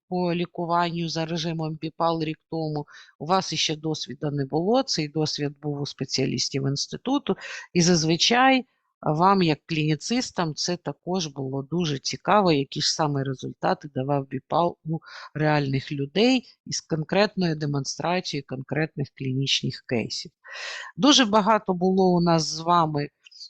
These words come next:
м, загального обговорення, е, коли ми, е, ділилися з вами запитаннями, відповідями.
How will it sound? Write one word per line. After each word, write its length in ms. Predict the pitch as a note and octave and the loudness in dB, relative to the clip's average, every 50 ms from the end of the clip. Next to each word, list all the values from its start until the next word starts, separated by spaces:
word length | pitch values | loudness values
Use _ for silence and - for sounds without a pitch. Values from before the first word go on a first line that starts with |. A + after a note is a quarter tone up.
| _ _ - | _ _ -4
м, 180 | E3+ E3+ E3+ F3 | 0 0 2 2
загального 760 | D3+ F3 F3+ E3 G3+ F#3+ F#3 E3+ E3 D#3 D#3 D3 D#3+ D3+ D3+ | 2 2 2 2 2 2 2 2 0 -2 -2 -2 -2 -4 -4
обговорення, 960 | D3+ D3 _ D#3+ F3 F3 F#3+ B3 C4+ C#4 C4 B3+ A#3+ A3 A3 G#3+ G#3+ G#3 G#3 G3 - _ _ _ _ _ _ _ _ _ _ _ - | -6 -6 _ -6 -4 -2 0 2 2 2 2 2 0 0 0 0 0 0 0 -2 -6 _ _ _ _ _ _ _ _ _ _ _ -2
е, 680 | F3 F3 F3 F3 F3 F3 F3 E3+ E3+ E3 E3 D#3+ D#3+ - _ | 0 0 2 2 2 2 4 4 4 4 2 0 -2 -4 _
коли 360 | - F#3+ F#3+ F#3+ F#3 F3+ E3+ | -4 -2 -2 0 0 -2 -2
ми, 260 | E3+ F3+ F#3+ G3 F#3+ F3+ E3 | -2 -2 -2 -2 -2 -2 -4
е, 160 | D#3 - - _ _ - F3+ F3 E3+ E3 E3 D#3+ D#3 | -4 -6 -8 _ _ -8 -4 -2 0 0 0 -2 -2
ділилися 880 | D3+ - F3+ G#3 G3+ G#3 G#3+ G#3 G3 F3+ E3 D#3+ D#3+ - - E3+ D#3+ | -4 -2 -2 0 2 4 4 2 2 2 0 -2 -4 -4 -6 -6 -8
з 100 | D#3 D3+ | -8 -8
вами 580 | D#3 E3 F#3 F#3 F#3 F3+ E3 D#3 D#3 D3+ D3+ D3 - _ _ _ _ _ _ | -2 0 2 2 2 2 0 -2 -4 -4 -6 -8 -12 _ _ _ _ _ _
запитаннями, 960 | E3 D3+ D#3 F#3+ F3+ - - A3 G3 - F3+ F3 E3+ E3+ E3 D#3+ D#3+ D#3 D3+ | -8 -2 -2 -2 -2 0 -2 -2 0 0 -2 -4 -2 -4 -4 -4 -4 -4 -4
відповідями. 920 | D#3+ G#3+ C#4 D4+ - _ - A3+ G3 G#3+ G#3 F3+ G3 G3+ G3 G3 F#3+ F#3 | -4 -4 -4 -6 -4 _ -4 -2 -2 -2 -6 -4 -4 -2 -2 -2 -4 -6